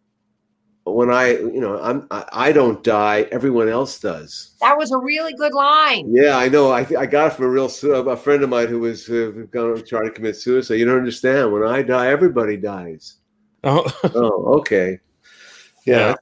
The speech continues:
Speaker 1: that
Speaker 2: Yeah.
Speaker 1: stuck with me. You know, like, like these things do, they stick in our head, people.
Speaker 3: Um,
Speaker 1: Um,
Speaker 3: do you remember doing some of those physical scenes w-,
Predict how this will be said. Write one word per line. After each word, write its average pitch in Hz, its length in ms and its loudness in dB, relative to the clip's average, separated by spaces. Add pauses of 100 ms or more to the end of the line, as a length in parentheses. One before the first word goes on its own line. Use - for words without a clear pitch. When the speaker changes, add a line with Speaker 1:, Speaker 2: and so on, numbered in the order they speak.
Speaker 1:
that - 120 4
Speaker 2:
Yeah. 202 160 4
Speaker 1:
stuck 139 240 -2
with 117 180 0
me. 107 200 -4 (140)
You 120 120 -6
know, 107 100 -2
like, 113 240 0
like 107 160 0
these 107 200 -4
things 104 260 0
do, 107 160 0
they 98 120 0
stick - 260 -6
in 95 80 -2
our 92 120 0
head, 98 300 -2
people. 98 340 -8 (920)
Speaker 3:
Um, 131 340 2
Speaker 1:
Um, 120 80 2
Speaker 3:
do 120 80 2
you 196 180 0
remember 196 240 2
doing 165 300 2
some 175 240 0
of 160 100 2
those 139 220 2
physical 135 460 -4
scenes 131 540 -4
w-, 120 220 -12